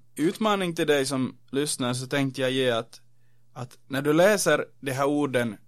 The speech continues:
som du sa i, i början som jag tyckte var bra just med det här att, att inte utvalda frågetecken utan utvalda utropstecken. Att när du läser till er utvalda så är det, är det till dig.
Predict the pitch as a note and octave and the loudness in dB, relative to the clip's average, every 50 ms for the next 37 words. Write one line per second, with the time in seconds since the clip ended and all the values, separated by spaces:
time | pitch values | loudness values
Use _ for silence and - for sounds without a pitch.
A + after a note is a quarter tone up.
0 | - - - - - C#3 C#3 C#3+ F3 F3 - F3+ D3 C3+ C3 B2+ - - C3 B2+ | -20 -16 -10 -8 -6 -4 -2 -2 -2 2 4 4 6 6 4 2 0 -2 -4 0
1 | C3+ C#3 C3 B2 A#2+ A#2 B2 A#2+ A2+ - B2 A#2 - - A#2 A#2 A2 A2+ A2+ A2 | 2 2 4 2 2 -2 -4 -6 -6 -6 -6 -6 -6 -4 -6 -4 -2 -2 -2 -2
2 | G#2+ A2 A2 - - - B2 A#2 A2+ A2 A#2 A2+ A2+ G#2+ G#2 - - - - - | -2 -4 -6 -8 -8 -6 -4 -4 -2 -2 -2 -2 -2 -4 -6 -10 -14 -20 -20 -20
3 | - - - - - - - - - A#2 B2 - - - - - D#3 G3 G3+ G3 | -20 -20 -20 -20 -20 -20 -12 -6 -6 -6 -6 -6 -12 -16 -8 -4 -4 -2 -4 -4
4 | - D3+ D#3 D#3 D#3+ D#3 D3+ C3+ C3+ C3 B2+ A#2 A2+ G#2 F#2+ - - - - - | 0 2 4 4 4 4 2 4 4 4 4 4 0 -4 -6 -8 -14 -12 -2 2
5 | D3+ D#3 D#3 C#3+ C3+ B2+ A#2+ - A2+ G#2+ - - A#2 A2 A2 A#2+ A#2+ - B2 A2+ | 4 4 6 6 4 4 2 0 -6 -6 -6 -6 -6 -6 -4 -6 -4 -4 -4 -4
6 | A2+ - - - C#3+ D3 D3+ - C#3 C3+ B2+ B2 A2+ A2+ A2 - - D3 D3+ D#3 | -4 -6 -8 -4 0 0 2 2 2 2 2 2 2 0 -2 -2 -2 0 0 0
7 | D#3 - C3 A#2 - - - A#2+ G#2+ G2+ - - G2+ F2 C#2+ G#2+ - B2 C#3 C#3+ | 0 -2 -6 -6 -6 -8 -8 -8 -8 -8 -10 -14 -14 -14 -12 -8 -6 -4 -2 0
8 | C#3 D#3 E3+ F#3 G3 F#3 - D#3 C3+ B2+ B2 - - - - - - - - - | 0 2 2 2 2 2 2 0 0 0 -2 -8 -20 -20 -20 -20 -20 -20 -20 -20
9 | - - - - - - - - - - - - - - - D3+ D#3+ E3 - C3+ | -20 -20 -20 -20 -20 -20 -20 -20 -20 -20 -20 -20 -8 -2 0 2 2 2 2 2
10 | C#3+ C3+ C3 B2+ C#3 C#3 C#3 C3+ B2+ B2+ A#2+ A#2+ A#2 A2+ A2 G#2 G2+ F#2+ F#2 - | 2 2 2 2 2 2 2 0 0 -2 -2 0 0 0 0 -2 -4 -8 -10 -10
11 | - - - - - C#3 C#3+ D3 C3 C3+ - - - C#3 D3 F3+ F#3 F#3 D3 B2 | -14 -16 -10 -6 -2 0 0 0 0 -2 -4 -4 -2 0 2 2 2 2 0 0
12 | B2 C#3 E3+ F3+ C#3+ A2 G2+ B2+ A#2+ - | 2 2 2 2 2 0 -2 -6 -10 -14